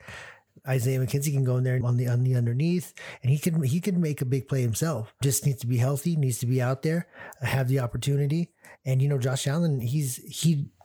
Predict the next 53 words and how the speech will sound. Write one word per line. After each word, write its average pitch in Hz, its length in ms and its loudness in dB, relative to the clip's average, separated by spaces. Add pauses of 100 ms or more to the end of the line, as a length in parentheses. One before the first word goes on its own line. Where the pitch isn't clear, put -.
(140)
it 147 140 -2
seems 170 360 0
like 185 100 -2
he's 170 240 0
just 160 180 -2
targeting 156 340 0
Stefon 139 480 -2
Diggs 135 220 0
because 127 300 0
he 123 80 0
has 123 180 0
such 120 180 -2
a 104 60 -6
big 113 160 2
stat 131 280 -2
line 143 240 0
sometimes, 147 380 0
but 120 120 -2
he 151 60 0
does 165 200 0
spread - 280 -2
it 120 120 0
around. 113 420 0 (560)
And 123 340 2
I, 120 120 -2
and 127 220 -2
he's 147 160 2
been 143 340 2
ne-, 151 120 -2
needing 151 400 0
to, 131 300 -2 (100)
any, 175 300 0 (320)
what 147 160 -2
we 196 120 0
saw 185 300 0
them 170 220 0
do 156 160 0
to - 120 -2
the 131 120 0
Rams 143 380 0
is 120 100 2
what 120 160 0
we 131 100 2
should 127 160 0
be 123 80 2
seeing 123 320 0
them 120 160 0
do 120 140 2
to 110 80 0
everybody 127 540 0
when 123 200 2
they 120 80 4
have 107 320 0